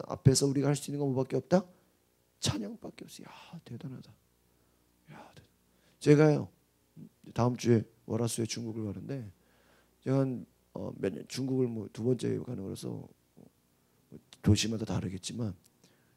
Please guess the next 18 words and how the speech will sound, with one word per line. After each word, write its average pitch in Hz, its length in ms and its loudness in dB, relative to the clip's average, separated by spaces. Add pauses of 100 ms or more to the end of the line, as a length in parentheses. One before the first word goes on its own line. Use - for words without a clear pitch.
처음에 226 440 0
제가 135 180 0
중국 135 260 -4
갔을 120 180 -4
때 123 140 -4
깜짝 226 480 -2
놀랐어요. 120 420 -10 (1300)
음, 131 260 -12
벌써 120 280 -4
한, 110 400 -8
한 110 140 -12
삼, 131 180 -10
사 123 100 -4
년 117 120 -6
된 101 140 -10
것 98 100 -10
같은데, 110 440 -10 (1700)
야, 117 500 6